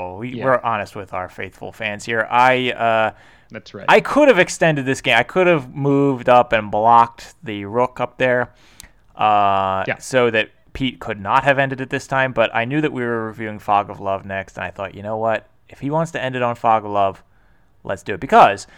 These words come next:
Speaker 1: this is a role-playing game. You can get really fun with it. Uh, I'm excited to play this turn by turn. It's like a whole story that's gonna unfold over the course of the next, you know, forty-one episodes of our,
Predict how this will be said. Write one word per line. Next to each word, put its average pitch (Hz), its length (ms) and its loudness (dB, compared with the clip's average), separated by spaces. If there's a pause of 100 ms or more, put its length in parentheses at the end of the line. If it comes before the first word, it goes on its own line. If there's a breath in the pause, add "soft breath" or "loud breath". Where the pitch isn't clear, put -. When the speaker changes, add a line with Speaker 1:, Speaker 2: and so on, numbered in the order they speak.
(180 soft breath)
Speaker 1:
this 165 140 -6
is 165 120 0
a 160 40 2
role-playing 147 600 4
game. 123 260 -2
You 117 140 -8
can 131 100 -10
get 139 180 -2
really 131 200 -2
fun 123 320 -2
with 113 180 -6
it. 107 240 -6 (180)
Uh, 98 300 0
I'm 170 380 0
excited 127 560 0
to - 60 -8
play 107 260 -4
this 104 400 -8
turn 117 240 -10
by 104 160 -4
turn. 101 500 -8 (340)
It's - 200 -12
like 160 100 -4
a 117 120 0
whole 147 200 0
story 160 380 -4
that's 110 160 -10
gonna 113 240 -4
unfold 120 480 -4
over 107 140 -6
the 107 60 -4
course 120 300 -6
of 117 80 -10
the 110 80 -6
next, 110 480 -8
you 117 80 -10
know, 95 100 -6
forty-one 101 520 -8
episodes 95 480 -10
of 92 120 -12
our, 90 280 -8